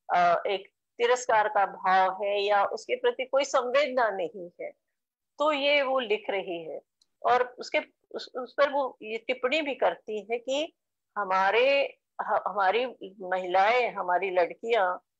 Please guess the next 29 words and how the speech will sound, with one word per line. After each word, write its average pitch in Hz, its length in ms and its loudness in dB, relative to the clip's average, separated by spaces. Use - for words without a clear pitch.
दोनों 262 520 2
तरफ 226 280 2
से 214 300 0
प्रताड़ित 151 640 -2
होती - 280 -14
रही 156 320 -14
है। - 240 -20
जब 240 160 2
वो 269 120 2
काम 226 340 2
पर 240 240 0
जा 202 180 4
रही 202 360 0
है, 190 180 2
खेत 233 420 -2
में 220 100 -2
काम 190 260 0
कर 175 180 -2
रही 170 220 -6
है, 180 160 0
बाग 180 380 2
बगीचे 180 480 -2
में 214 120 -4
काम 185 280 0
कर 170 200 0
रही 165 340 -4
है, 196 100 -2
मजदूर 190 440 0
बनकर 165 420 -2